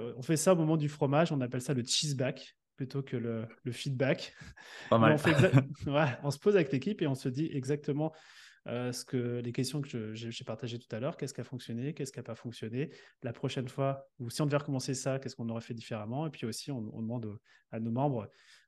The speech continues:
Speaker 1: euh, comment, comment on pourrait améliorer les choses. Et si tu veux, ça, c'est dans l'A D N, mais depuis le démarrage.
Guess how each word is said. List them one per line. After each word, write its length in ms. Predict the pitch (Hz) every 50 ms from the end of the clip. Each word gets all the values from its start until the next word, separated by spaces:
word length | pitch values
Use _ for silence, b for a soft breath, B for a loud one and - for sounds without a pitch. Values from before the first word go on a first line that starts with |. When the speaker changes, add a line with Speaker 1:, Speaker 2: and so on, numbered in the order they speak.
| - -
Speaker 1:
euh, 60 | 120
comment, 340 | - 131 120 123 131 135 127
comment 220 | - 120 117 120
on 40 | 120
pourrait 200 | 117 - 120 113
améliorer 260 | 117 117 117 113 117
les 80 | 113 127
choses. 300 | - - 160 151 - -
Et 160 | - 120 117
si 140 | 117 - -
tu 100 | - 139
veux, 60 | 143
ça, 160 | 147 - 131
c'est 200 | 110 - - 107 101 -
dans 100 | 117 107
l'A 220 | 117 117 131 131
D 140 | 127 127 135
N, 280 | 143 147 139 117 113 - _ _ _ _ _ -
mais 120 | 117 110 110
depuis 240 | 113 113 - -
le 80 | 123 117
démarrage. 540 | 123 127 117 113 104 107 123 147 147 147